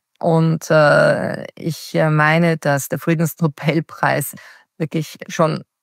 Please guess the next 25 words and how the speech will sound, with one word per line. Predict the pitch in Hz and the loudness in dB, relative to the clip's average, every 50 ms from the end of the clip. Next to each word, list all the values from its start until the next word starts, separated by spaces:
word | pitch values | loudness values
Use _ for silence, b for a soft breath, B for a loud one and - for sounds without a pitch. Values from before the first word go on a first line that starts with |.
| _ _ | _ _
über | - 185 175 180 | -2 0 2 4
Jahrzehnte | 170 170 151 - - - 190 202 185 - 185 | 4 2 2 0 2 2 4 4 4 2 0
hindurch | 156 151 165 156 147 - 151 151 156 156 147 - - - - | 0 0 0 -2 -2 -2 -2 -2 -2 -4 -6 -10 -16 -14 -8
an, | - - 139 143 143 139 139 139 139 B B B B B B B B B B - | -4 -2 0 0 0 -2 -4 -6 -8 B B B B B B B B B B -4
ähm, | 147 156 139 135 135 123 131 135 - - - - - 151 139 127 B B B B B _ - | -2 0 0 0 0 0 0 -2 -4 -4 -6 -6 -6 -8 -8 -10 B B B B B _ -6
ja, | - 147 147 135 131 - _ _ _ _ _ _ _ _ _ _ | -2 -2 -2 -2 -6 -10 _ _ _ _ _ _ _ _ _ _
an, | - - - 147 160 165 180 - _ _ _ _ _ _ _ _ b b b b b b b b b b b b b b b _ _ | -12 -10 -10 -10 -10 -12 -16 -20 _ _ _ _ _ _ _ _ b b b b b b b b b b b b b b b _ _
an | - 175 180 160 | 0 0 2 2
dem | 180 180 196 202 - | 2 2 2 2 2
an, | - 160 165 160 | 2 0 0 0
äh, | - - - - - 64 73 - | -2 -2 0 0 0 -2 -2 0
das | - 190 214 - - | 2 2 2 2 2
verloren | - 208 165 151 151 156 165 175 175 175 | 2 2 4 6 6 4 4 4 2 0
hat, | 165 156 - - - | 0 -2 -4 -6 -6
wofür | 165 156 143 - - 175 170 160 | -6 -6 -4 0 0 2 2 2
ursprünglich | - 165 165 - - - 156 151 151 143 139 - | 2 0 -2 -2 -2 -2 -2 0 0 -2 -2 -4
gemacht | - 156 143 139 143 156 - - - - - | -4 0 2 2 2 0 0 -4 -12 -6 -2
war, | 123 120 120 123 139 151 | 0 2 2 2 2 0
nämlich, | 147 143 139 143 143 143 143 143 135 131 - - - | 0 0 0 0 0 0 0 -2 -2 -4 -6 -8 -6
äh, | - - 147 143 135 131 127 - _ | -2 0 2 2 2 2 0 -4 _
Personen | - 160 147 - - 160 160 165 170 170 170 165 165 156 - - | -4 -4 -4 -2 -2 0 2 4 4 4 4 2 2 0 -2 0
auszuzeichnen, | - 151 160 160 - - - 165 - - - 139 120 123 135 - - 165 156 156 156 147 - | 2 2 2 2 0 -4 -10 -10 -4 0 2 2 2 2 -2 -2 -2 0 2 2 0 0 -2
die | - 160 | -2 -2
sich | - 160 151 - - - | -2 -2 -4 -4 0 2
wirklich, | 160 202 202 - - 175 160 160 - - | 4 4 4 2 0 0 0 0 0 -4